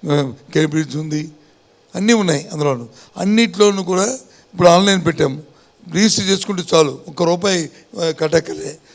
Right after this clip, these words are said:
వన్ ఇయర్ కోర్స్ ఉన్నాయి, టూ ఇయర్స్ కోర్స్ ఉన్నాయి. పన్నెండు వందలు, ట్వెల్వ్ హండ్రెడ్ courses,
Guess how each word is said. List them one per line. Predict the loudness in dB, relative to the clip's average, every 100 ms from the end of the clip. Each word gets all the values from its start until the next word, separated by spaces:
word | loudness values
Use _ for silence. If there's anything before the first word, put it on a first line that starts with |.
| _ -4
వన్ | 0 0
ఇయర్ | 2
కోర్స్ | 0 0
ఉన్నాయి, | -2 -4
టూ | -2 -2
ఇయర్స్ | -2 -2
కోర్స్ | -8 -8
ఉన్నాయి. | -10 -10 -12 -12 -2
పన్నెండు | 0 0 0 0
వందలు, | 2 2 0 -8 _ _ _ _ 0
ట్వెల్వ్ | 2 4
హండ్రెడ్ | 2 0 -2
courses, | -2 -2 -2